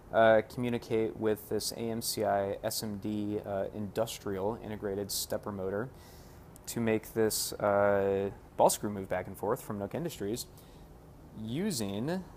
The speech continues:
an I O S client that I wrote. Uh, so the basic architecture here is, as the host controller, we have an Arduino Yun, which, uh,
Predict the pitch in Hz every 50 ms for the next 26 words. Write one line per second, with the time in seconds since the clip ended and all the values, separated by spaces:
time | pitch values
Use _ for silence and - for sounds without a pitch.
0 | - - - 120 110 107 95 101 98 98 104 113 - - - 202 233 247 - -
1 | 92 - 92 92 90 90 87 85 - - - - - - - - - - - -
2 | 110 110 113 113 110 110 110 107 110 107 107 - - - - 135 127 120 117 -
3 | - 123 127 185 233 226 - - 156 143 - - - 101 - - - 98 107 131
4 | - - - - - 104 101 98 107 135 147 143 - - - 110 107 107 107 104
5 | 101 - - 104 107 110 107 - - 98 - 139 156 - - 113 101 - 104 98
6 | 95 95 107 120 - - - - - - - - - - - 123 117 - 113 107
7 | 104 107 117 135 147 151 135 110 104 101 95 92 98 120 160 170 - - - -
8 | - - - - - - - - - - 113 113 113 110 - - - - 107 107
9 | 104 101 104 101 101 101